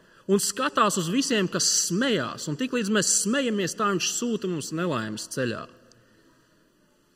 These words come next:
Mums liekas, ka Dievs kaut kādā veidā nevēlas dot mums laimi, prieku un visu pārējo, kas ir labs.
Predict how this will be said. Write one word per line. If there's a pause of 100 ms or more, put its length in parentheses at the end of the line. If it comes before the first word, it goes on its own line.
(340)
Mums
liekas,
ka
Dievs
kaut
kādā
veidā
nevēlas
dot (640)
mums
laimi,
prieku
un
visu
pārējo,
kas
ir
labs.